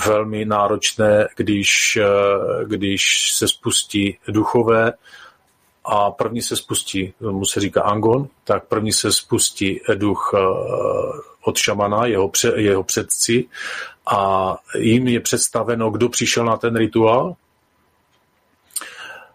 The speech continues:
a kdo přišel, z jaký, jaké jméno, jak se jmenuje, datum narození a oni vyhledají nejsilnější předky v jeho rodové linii. Jich je tam mnoho,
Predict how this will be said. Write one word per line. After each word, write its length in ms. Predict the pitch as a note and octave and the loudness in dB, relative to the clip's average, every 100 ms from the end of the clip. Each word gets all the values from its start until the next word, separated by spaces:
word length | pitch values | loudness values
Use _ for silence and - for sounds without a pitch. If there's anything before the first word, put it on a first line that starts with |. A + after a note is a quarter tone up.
| _ - | _ -2
a 540 | A2+ G#2 G2 G2 F#2+ G2 - - - | 0 2 4 4 2 0 -6 -14 -4
kdo 200 | G#2+ B2 | 0 0
přišel, 560 | - C3 - C3+ C3 | 0 0 0 2 2
z 100 | G#2+ | 0
jaký, 400 | G#2+ G#2+ - B2+ | -2 -2 0 2
jaké 380 | A#2+ A2 A2+ G#2 | 2 2 0 0
jméno, 320 | G2+ A#2 C3 | 0 0 0
jak 120 | A#2+ - | 0 -2
se 120 | G2+ | -2
jmenuje, 320 | A#2+ C3 A#2+ | 0 2 2
datum 260 | G2 F#2 F#2+ | 0 0 0
narození 600 | A#2+ C3 A#2 A#2+ A#2 - | 2 2 2 2 -2 -2
a 260 | A2 - | -6 0
oni 240 | F3 F3 C3+ | 2 2 4
vyhledají 680 | A#2 A2 B2 A#2+ A#2+ A#2+ - _ _ _ _ _ _ _ _ - | 2 2 2 2 2 0 -4 _ _ _ _ _ _ _ _ -2
nejsilnější 720 | A2+ E3 - C3 A#2 G2+ G2+ | 0 2 0 0 0 0 -4
předky 560 | F2+ - B2 - C#3+ - | -2 -2 -2 -2 -4 -4
v 120 | F#2+ G#2 | -4 0
jeho 300 | C3 C3 B2+ | 2 2 0
rodové 360 | A#2+ A2 G2 F#2 | 0 0 0 0
linii. 500 | F#2+ G2 G#2+ D3 E3+ _ _ _ _ _ | -2 -2 -2 -2 -4 _ _ _ _ _
Jich 120 | A#2 | 2
je 80 | B2 | 2
tam 260 | G#2 D#2+ D#2+ | 0 -8 -10
mnoho, 600 | E2 E2 F2 G#2+ F#3 | -10 -2 2 4 2